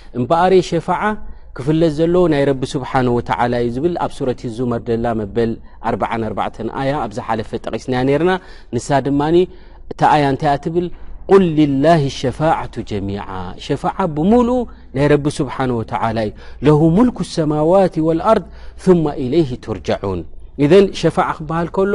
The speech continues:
ክልተ እዩ ዘሎ። ሸፋዓ መንፊያ ኣሎ፣ ወሸፋዓ ሙስበታ። ሸፋዓ ኣሎ ኣብ ሸርዒ ዝመፀ ረቢ ስብሓንሁ ወተዓላ ዘስበቶ፣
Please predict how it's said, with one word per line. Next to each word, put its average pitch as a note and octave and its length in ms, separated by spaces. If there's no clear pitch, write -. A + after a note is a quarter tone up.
ክልተ E3+ 360
እዩ A#2 140
ዘሎ። A#2 220
ሸፋዓ D#3 440
መንፊያ D3 480
ኣሎ፣ G3 140
ወሸፋዓ C#3+ 600
ሙስበታ። B2 440
ሸፋዓ - 400
ኣሎ F3+ 180
ኣብ - 140
ሸርዒ C#3+ 360
ዝመፀ D3+ 360
ረቢ A#2+ 220
ስብሓንሁ C#3+ 420
ወተዓላ C#3 340
ዘስበቶ፣ D3 440